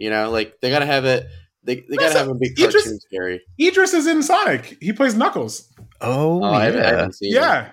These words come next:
Speaker 2: Yeah,
Speaker 1: Yeah.
Speaker 2: he plays Knuckles. Yeah, I can't wait to watch it. I, I actually enjoyed the first one, so I, I'm
Speaker 3: I,
Speaker 2: really
Speaker 3: I
Speaker 2: excited
Speaker 3: heard
Speaker 2: to
Speaker 3: it's
Speaker 2: watch
Speaker 3: pretty
Speaker 2: the second
Speaker 3: good.
Speaker 2: one.
Speaker 3: I haven't seen
Speaker 2: It,
Speaker 3: it, though.
Speaker 2: yeah, I, I, it's, it's, like, the perfect balance of, like, a kid's movie that's enjoyable for an adult because
Speaker 1: Mm-hmm.
Speaker 2: it's not too long and it's really goofy.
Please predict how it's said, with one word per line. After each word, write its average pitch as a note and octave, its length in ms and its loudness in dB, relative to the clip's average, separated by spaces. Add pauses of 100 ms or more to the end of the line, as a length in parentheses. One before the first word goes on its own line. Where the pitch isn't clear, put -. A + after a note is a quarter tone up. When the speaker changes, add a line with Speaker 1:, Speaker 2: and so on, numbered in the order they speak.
(120)
Speaker 2:
Yeah, F#2 180 -6
Speaker 1:
Yeah. A#3+ 200 0
Speaker 2:
he E3+ 80 -4
plays G#3+ 220 -4
Knuckles. F#3+ 640 -6
Yeah, E3+ 160 -4
I F3 100 0
can't G3+ 200 -4
wait F3+ 120 -6
to D#3 60 -6
watch B2 240 -6
it. A2 40 -12
I, D#3 160 -2
I F3+ 240 -2
actually A3+ 180 -8
enjoyed D3 260 -6
the B2+ 60 -12
first A#2 260 -10
one, G2 140 -14
so A#2+ 100 -10
I, A2+ 100 -6
I'm - 60 -16
Speaker 3:
I, A2+ 100 0
Speaker 2:
really B2+ 120 0
Speaker 3:
I A#2+ 40 -4
Speaker 2:
excited C3 180 2
Speaker 3:
heard C3+ 100 0
Speaker 2:
to F#3+ 40 -4
Speaker 3:
it's F3+ 80 -4
Speaker 2:
watch F#2+ 80 -12
Speaker 3:
pretty A#2+ 160 -2
Speaker 2:
the G2 40 -2
second F#2+ 140 0
Speaker 3:
good. F#2+ 60 -12
Speaker 2:
one. F#2+ 100 -10
Speaker 3:
I F#2+ 60 2
haven't G#2 220 -2
seen G2+ 180 -6
Speaker 2:
It, F2 80 0
Speaker 3:
it, - 60 -14
though. D#2+ 300 -6
Speaker 2:
yeah, C3 400 -2
I, C3 240 -4
I, C#3+ 240 0 (240)
it's, D#3 140 -6 (120)
it's, F#3+ 140 0
like, G#3 200 0
the F#3 100 -2
perfect G#3 440 -4
balance D3+ 320 -2
of, C#3 120 -6
like, A#2+ 180 -6
a B2+ 80 -6
kid's D3 400 -8
movie D#3 400 -6 (260)
that's C3 200 -2
enjoyable B2+ 640 0
for B2 180 -6
an A2 80 -6
adult G2+ 480 -4
because G2 300 -2
Speaker 1:
Mm-hmm. - 120 -12
Speaker 2:
it's - 140 -8
not D3+ 160 0
too D#3+ 160 -4
long C#3+ 380 -2 (280)
and C3+ 300 -4 (140)
it's B2 320 -12
really C3+ 340 0
goofy. B2 460 -4